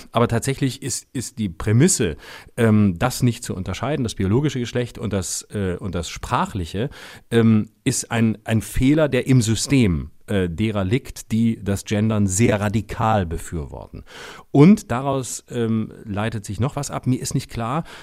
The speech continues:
wo soll's jetzt hingehen? Also was, was will die Bewegung? Möchte sie Sichtbarmachung, was ich sehr unterstütze und sehr richtig finde? Dann muss man gendern, dann ist Sternchen, Doppelpunkt oder sonst was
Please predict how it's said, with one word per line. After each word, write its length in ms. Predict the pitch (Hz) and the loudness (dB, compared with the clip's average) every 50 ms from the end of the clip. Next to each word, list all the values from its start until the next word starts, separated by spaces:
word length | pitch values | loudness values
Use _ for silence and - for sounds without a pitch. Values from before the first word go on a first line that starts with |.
| - - - | -18 -8 -2
wo 180 | 110 131 151 | 0 2 2
soll's 320 | 143 131 135 135 139 - - | 2 2 2 0 0 -2 -4
jetzt 240 | 127 117 - - - | -6 -6 -6 -6 -2
hingehen? 560 | - 170 190 196 147 95 76 69 65 57 - - - - - - | 2 4 6 6 6 4 0 -6 -8 -12 -14 -16 -18 -18 -10 -4
Also 240 | - 120 117 104 | -2 -2 0 0
was, 320 | 117 165 175 - - - - _ _ _ _ - 117 | 0 0 0 -2 -2 -4 -8 _ _ _ _ -10 -6
was 280 | 113 156 170 - - | -4 -4 -2 -2 0
will 120 | 147 190 175 | 2 2 4
die 120 | 143 123 | 4 2
Bewegung? 500 | 95 82 78 90 80 73 76 69 69 85 | 0 0 -4 -6 -6 -6 -8 -6 -4 -2
Möchte 240 | 101 135 - - 127 | -2 0 0 0 -2
sie 140 | 107 107 101 | 0 0 0
Sichtbarmachung, 800 | 85 98 131 - - - 165 156 156 156 - - 220 247 247 240 - - - | 0 0 -4 -4 -4 -4 -2 -2 -2 -2 -2 -2 -2 -2 -4 -4 -8 -12 -6
was 180 | 110 101 95 104 | -6 -4 -2 -2
ich 180 | 95 - - - | -4 -6 -6 -10
sehr 300 | 90 82 90 107 104 104 | -6 -2 0 2 2 2
unterstütze 600 | 104 92 - 90 - - 127 127 - - - 220 | 0 -2 -4 -4 -4 -2 -2 -2 -2 -2 -4 -4
und 140 | - - - | -4 -4 -4
sehr 140 | - 92 80 | -4 -2 -2
richtig 320 | 98 101 - - 143 - | -2 -4 -4 -6 -12 -10
finde? 340 | - - 151 151 156 175 226 - - - - - - - - - - | -6 -4 -4 -2 -2 -4 -4 -8 -10 -16 -18 -18 -18 -18 -18 -12 -6
Dann 400 | - 110 123 107 110 151 202 - - | -4 0 2 4 6 6 4 4 4
muss 300 | 110 110 123 120 - - | 4 4 4 2 2 -2
man 200 | 160 156 156 139 | -2 0 0 0
gendern, 420 | 143 139 151 156 175 185 185 165 | 0 -2 -2 -2 -2 -2 -2 0
dann 160 | 123 104 104 | 0 0 0
ist 360 | 101 101 - - - - - | 0 -4 -4 -6 -8 -12 -10
Sternchen, 500 | - - 107 101 110 127 123 - 123 104 | -6 -2 0 2 2 2 0 0 -2 -2
Doppelpunkt 560 | - 104 98 92 90 - 101 95 90 80 - - | -2 -4 -6 -6 -4 -2 -2 0 0 -2 -4 -6
oder 160 | - 90 82 | -6 -4 -2
sonst 320 | 92 110 151 - - - | 0 0 0 -2 -2 -4
was 260 | 175 190 185 - - | -4 -4 -4 -6 -8